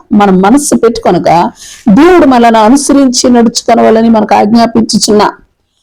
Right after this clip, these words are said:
మన దేవుడైన యెహోవా ఆజ్ఞలను విని, వాటిని అనుసరించి గైకొని నడుచుకొందుముగాక. ఆమేన్. ప్రైజ్ లార్డ్.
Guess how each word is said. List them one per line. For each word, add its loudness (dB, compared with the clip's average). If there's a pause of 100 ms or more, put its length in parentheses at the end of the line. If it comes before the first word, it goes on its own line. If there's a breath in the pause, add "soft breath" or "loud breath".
(140)
మన 2
దేవుడైన 2
యెహోవా 2
ఆజ్ఞలను 0
విని, 2
వాటిని 0
అనుసరించి 0 (120)
గైకొని 0 (720 soft breath)
నడుచుకొందుముగాక. 0 (460)
ఆమేన్. 0
ప్రైజ్ 0
లార్డ్. 0